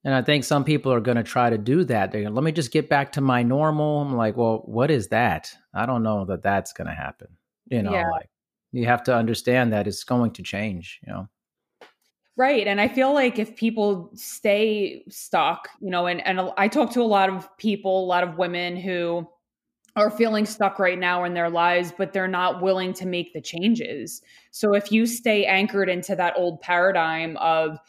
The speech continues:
Speaker 2: you know, the way that things were and the way that you, you were making money before and the way you were operating, I feel like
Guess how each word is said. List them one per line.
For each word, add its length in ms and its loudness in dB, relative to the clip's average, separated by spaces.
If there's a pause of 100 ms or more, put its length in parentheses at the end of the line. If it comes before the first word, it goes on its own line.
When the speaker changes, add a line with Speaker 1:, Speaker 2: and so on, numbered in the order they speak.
(360)
Speaker 2:
you 100 -4
know, 200 2
the 120 0
way 200 2
that 200 0
things 260 -2
were 540 4
and 200 -2
the 40 -2
way 220 2
that 220 0
you, 420 -2
you 160 -6
were 160 0
making 340 -4
money 280 -2
before 460 -2
and 120 -2
the 60 -4
way 100 2
you 140 0
were 160 -2
operating, 640 2
I 100 0
feel 340 -2
like 440 0